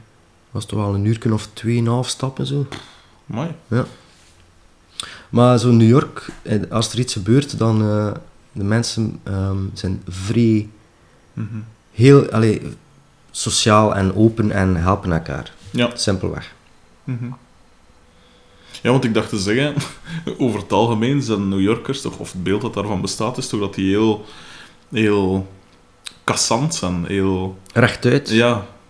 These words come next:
Speaker 1: Dat is zo. Ja.
Speaker 2: <laughs>
Speaker 1: Ja,
Speaker 2: Wat
Speaker 1: maar ik,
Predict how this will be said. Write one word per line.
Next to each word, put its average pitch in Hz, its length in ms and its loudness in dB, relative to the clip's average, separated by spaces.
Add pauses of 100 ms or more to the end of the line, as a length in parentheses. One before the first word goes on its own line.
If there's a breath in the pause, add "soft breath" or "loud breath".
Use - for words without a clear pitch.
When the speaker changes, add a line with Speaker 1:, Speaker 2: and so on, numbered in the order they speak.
(460)
Speaker 1:
Dat 101 220 4
is 92 160 0
zo. 95 220 -2 (380)
Ja. 101 240 -2 (1120 loud breath)
Speaker 2:
<laughs> 196 80 2 (1600 loud breath)
Speaker 1:
Ja, 110 240 4
Speaker 2:
Wat - 20 4 (100)
Speaker 1:
maar 90 80 -2
ik, 107 60 -6